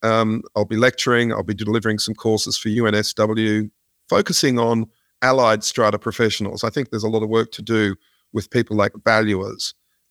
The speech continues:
and surveyors and architects and engineers and local council officers that miss out on understanding what we do and, and how important it is. And they are very instrumental in affecting the things that we live in and,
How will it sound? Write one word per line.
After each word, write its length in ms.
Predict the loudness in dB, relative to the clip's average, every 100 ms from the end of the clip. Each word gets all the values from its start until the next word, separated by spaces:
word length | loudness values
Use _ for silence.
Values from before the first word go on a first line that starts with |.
| _
and 380 | -2 0 -4 -4
surveyors 720 | -4 2 4 4 2 0 -4 -6 -8 _ _ -2
and 240 | -2 -2 0
architects 840 | 0 2 -4 -4 -6 -6 -8 -8 _ _ _
and 80 | 0
engineers 880 | 0 0 0 2 2 0 -4 -8 -10 -4
and 100 | 2
local 280 | 2 0 -6
council 500 | -2 -2 -2 -2 -2
officers 600 | -2 -4 -6 -8 -10 -14 _ _ _ _
that 180 | -4 -2
miss 300 | -2 0 2
out 320 | 4 4 0 _
on 400 | 0 0 -2 -8 _ -2
understanding 720 | 0 0 0 2 2 2 0
what 160 | -2
we 80 | -4
do 460 | -2 0 2 0 -4
and, 160 | -6 -8
and 260 | -4 -4 -2
how 200 | 0 0
important 460 | -2 -4 -4 -4
it 80 | -4
is. 240 | -4 -4 -2
And 120 | 2
they 160 | 2 4
are 160 | 2
very 260 | 0 0 0
instrumental 720 | -4 -4 0 0 0 -4 -6 _ _ _ _ -2
in 520 | 0 2 0 -2 -8 _ _
affecting 460 | -2 0 0 0 -2
the 80 |
things 320 | 0 0 0 -2
that 140 | -4
we 120 | -2
live 200 | 0 0
in 160 | -2 -4
and, 200 | -6 -8